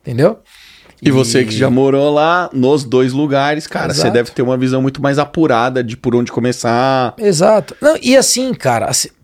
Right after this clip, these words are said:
Speaker 1: tá, é, a gente não, a gente entende que esse mercado, ele é um mercado que vai amadurecer tanto ao longo dos próximos anos, é, e que vai mudar tanto o modelo de negócio tradicional desse negócio,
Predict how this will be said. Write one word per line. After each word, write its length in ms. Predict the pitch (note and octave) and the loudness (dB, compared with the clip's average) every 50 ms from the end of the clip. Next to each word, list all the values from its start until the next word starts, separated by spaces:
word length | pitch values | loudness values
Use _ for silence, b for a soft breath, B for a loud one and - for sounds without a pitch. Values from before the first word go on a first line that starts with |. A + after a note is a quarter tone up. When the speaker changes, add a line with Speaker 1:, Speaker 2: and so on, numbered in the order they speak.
| _ | _
Speaker 1:
tá, 160 | - - - - _ _ _ _ _ _ _ | -8 -8 -8 -8 _ _ _ _ _ _ _
é, 200 | - - - - - | -6 -6 -6 -4 -4
a 80 | - | -2
gente 300 | C#3+ C3+ F#3+ G3+ - F#3+ G#3 | 0 0 2 0 0 0 0
não, 300 | G#3+ G3 F#3 F3 D#3 - - | 2 2 2 0 -2 -2 -2
a 60 | C#3 | 0
gente 260 | C3 F3 G3 - G3 | 0 0 2 0 0
entende 680 | E3+ B2+ - - A#2+ C3+ D#3+ F3 D#3+ A#2 G2+ G2 - - - | 0 0 0 0 0 0 0 0 -2 -2 -2 -4 -6 -8 -12
que 160 | - - A2 | -10 -6 -4
esse 240 | A#2+ D3+ - - D3 | -2 -2 -2 -2 -2
mercado, 420 | C3+ A#2+ F#2+ - - A2 C3 D3 C3 | -4 -4 -6 -4 -4 -2 0 0 0
ele 120 | A#2 B2+ | 0 0
é 40 | C#3 | 0
um 40 | D3 | 0
mercado 580 | D3+ D3 - - C#3 B2 A#2+ A2 A2 G2+ - _ _ _ _ _ | -2 -4 -2 -2 -2 0 0 -2 -4 -6 -8 _ _ _ _ _
que 400 | _ - - C#3+ C3+ C3 B2 - - _ | _ -8 -4 -2 -2 -2 -4 -6 -8 _
vai 200 | - G2+ C#3 D3 | -4 0 2 2
amadurecer 640 | D#3 D#3+ F3 E3+ C#3+ D3+ C#3+ D3 C3 - - F#3+ F#3+ | 2 2 2 0 0 0 0 0 0 0 0 -2 -4
tanto 400 | - - D3 D#3+ G#3+ A3 - E3 | -2 -2 0 0 0 0 0 0
ao 80 | C#3 | 2
longo 260 | B2+ B2+ C3 B2+ A#2+ A2 | 2 2 0 0 -2 -2
dos 140 | G#2+ G2 | -4 -6
próximos 580 | - - A2 G#2+ A2 G#2 - A#2+ A2+ G2 E2 F2+ | -6 -6 -6 -6 -4 -6 -6 -6 -8 -6 -6 -4
anos, 420 | F#2 G2+ B2+ C#3+ A#2 E2 - - - B B B B B B B B B B B B B B B B | -2 -2 -2 -2 -4 -6 -10 -16 -20 B B B B B B B B B B B B B B B B
é, 880 | - - G2+ G#2 G#2+ G#2+ G#2+ G#2+ G#2 G#2 G#2 G2+ G2 G2 F#2+ F#2+ - - | -4 -2 0 2 2 2 2 2 0 0 0 0 -2 -2 -4 -4 -6 -10
e 140 | - D#3 B2+ | -10 -12 -12
que 180 | - - - C3 | -10 -6 -4 0
vai 160 | G2+ C#3 D#3+ | 2 2 4
mudar 320 | F3 E3+ D3 C#3 E3+ F3+ | 4 4 4 4 4 2
tanto 400 | - - D3 C3+ E3+ G#3 F#3+ - | 2 2 0 2 2 0 0 -2
o 40 | D3+ | 0
modelo 300 | C3+ B2+ A#2+ A2 B2+ B2 | 0 0 2 0 0 -2
de 80 | A#2+ A#2+ | -2 -4
negócio 300 | A#2+ A2 G#2+ A2+ G2+ - | -4 -2 -2 -2 -2 -2
tradicional 600 | - G2 G2 F#2+ - - G#2 G2+ G#2+ A2+ A2 G2 | -4 -4 -4 -4 -4 -4 -4 -4 -4 -4 -6 -6
desse 280 | E2 E2+ G2+ F#2+ - - | -6 -6 -6 -6 -4 -6
negócio, 580 | F2+ F2+ F2 G#2 A#2 C3+ D3+ C3+ - - F2 | -8 -6 -2 0 2 2 2 2 0 -6 -12